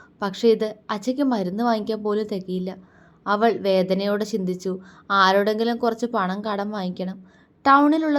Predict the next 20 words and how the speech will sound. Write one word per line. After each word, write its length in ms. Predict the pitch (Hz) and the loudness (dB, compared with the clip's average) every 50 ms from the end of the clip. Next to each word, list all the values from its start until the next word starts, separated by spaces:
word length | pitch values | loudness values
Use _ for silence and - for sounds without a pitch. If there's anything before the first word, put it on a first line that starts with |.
| 285 277 | 0 0
തോമസ് 400 | 254 208 190 185 185 196 190 220 | 0 0 0 0 -4 -4 -2 -2
ഏട്ടനെ 300 | 202 202 202 208 208 202 202 - | -2 -2 -2 -4 -6 -6 -8 -6
നാളെ 320 | 214 196 185 185 190 214 233 | -4 -2 -2 0 0 0 0
ഒന്ന് 140 | 226 220 220 | 0 -2 -4
കണ്ട് 320 | 214 208 190 185 180 185 175 - | -4 -2 -2 -2 -2 -4 -6 -6
കുറച്ച് 300 | - 202 190 190 190 226 | -6 -6 -6 -4 -6 -8
പണം 300 | 220 208 180 165 170 180 190 | -4 -4 -4 -4 -4 -6 -4
കടം 220 | 202 190 180 185 180 | -4 -4 -4 -4 -4
ചോദിക്കാം. 440 | 196 190 185 185 185 - 190 190 - - - - _ _ _ | -6 -8 -8 -8 -10 -12 -14 -16 -16 -20 -20 -20 _ _ _
പലിശയ്ക്ക് 480 | - 202 190 190 185 190 202 196 220 233 247 | -2 -2 0 0 -2 -4 -4 -4 -4 -2 0
പണം 260 | 220 196 180 185 190 | 0 2 0 0 -4
നൽകുന്ന 340 | 208 202 196 208 220 226 214 | -4 -4 -4 -4 -2 -2 -2
ആളാണ്. 380 | 196 185 190 196 196 196 185 185 - - _ _ _ _ | 0 0 0 0 -2 -4 -6 -10 -12 -18 _ _ _ _
പക്ഷേ 280 | 233 233 233 - - 285 | -2 -2 -2 0 0 0
ഇപ്പോൾ 320 | 254 247 - - 233 233 233 - - _ _ _ - | 0 0 0 0 0 0 0 -4 -8 _ _ _ -6
അയാൾക്ക് 360 | 214 208 214 214 220 220 277 277 | -2 0 0 0 0 0 0 0
തലവെച്ച് 400 | 254 214 190 190 196 196 190 233 | 2 2 2 0 -2 -2 -4 -2
കൊടുക്കേ 400 | 220 226 202 196 190 - 208 196 | 0 0 0 0 -2 -4 -4 -2
നിവർത്തിയുള്ളൂ. 680 | 185 185 180 180 175 180 180 - 226 202 180 180 170 170 175 - - - _ _ _ - _ _ - | -2 -2 0 0 -2 -4 -4 -4 -2 -2 0 0 -2 -2 -4 -8 -16 -20 _ _ _ -20 _ _ 2
അവൾ 260 | 254 269 269 285 | 4 4 6 4